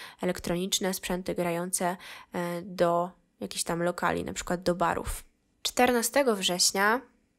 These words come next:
Cassandra już naprawdę się niecierpliwi i, e, udaje się na policję, żeby już oficjalnie zgłosić zaginięcie Taylor Wright. Co ciekawe,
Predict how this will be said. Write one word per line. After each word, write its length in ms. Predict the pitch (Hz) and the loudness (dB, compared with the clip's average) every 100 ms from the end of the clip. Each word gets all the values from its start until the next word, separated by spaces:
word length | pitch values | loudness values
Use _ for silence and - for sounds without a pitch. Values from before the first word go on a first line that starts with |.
| _ _ _ _ - | _ _ _ _ -8
Cassandra 600 | 202 - 208 214 214 202 | -2 2 2 2 2 2
już 260 | 180 180 185 | 2 -2 -4
naprawdę 400 | 185 165 185 180 | -2 -2 -2 -4
się 140 | - | -4
niecierpliwi 800 | 160 - - - 190 190 214 240 - - - - _ _ - | -4 -4 -6 -2 0 4 4 4 -4 -20 -20 -20 _ _ 2
i, 220 | 220 240 - 220 | 4 4 -2 -2
e, 220 | 180 180 | 0 0
udaje 320 | 202 190 196 | 2 6 6
się 120 | 202 190 | 4 -2
na 80 | |
policję, 520 | 180 170 175 185 196 196 | -2 -2 0 2 2 2
żeby 380 | 185 165 170 | 0 0 0
już 300 | 165 170 - - | 0 -2 -4 -4
oficjalnie 800 | 214 208 208 185 175 180 175 175 | -4 -4 -2 0 0 -2 -4 -4
zgłosić 720 | 185 160 160 - 156 - - | -2 -2 -2 -2 -2 -4 -4
zaginięcie 720 | 214 202 208 185 170 170 - 175 | 2 2 2 -2 -2 2 2 0
Taylor 540 | 170 160 160 165 185 | -2 -4 -4 -4 -4
Wright. 480 | 165 - - - - - | -2 -2 -4 -12 -10 0
Co 120 | 269 | 2
ciekawe, 500 | 311 294 175 175 | 2 2 2 4